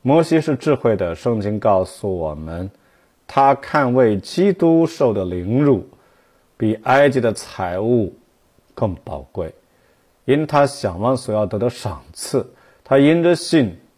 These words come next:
就离开埃及，不怕王怒，因为他恒心忍耐，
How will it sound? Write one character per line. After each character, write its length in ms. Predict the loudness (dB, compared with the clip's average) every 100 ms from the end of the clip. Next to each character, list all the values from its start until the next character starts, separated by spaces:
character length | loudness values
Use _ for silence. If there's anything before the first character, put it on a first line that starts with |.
| _
就 200 | -6 -4
离 220 | 0 0
开 240 | 4 4
埃 380 | 4 4 4 4
及， 440 | 0 -2 -2 -2 -4 _ _ _
不 240 | 0 2 2
怕 400 | 0 2 2 2
王 360 | -2 -6 -2 -2
怒， 160 | -2 -4 _ _ _ _
因 120 | 2
为 80 | 2
他 180 | 4 2
恒 400 | 2 0 0 0
心 280 | -2 -2 0
忍 260 | 0 -2 -4
耐， 200 | -4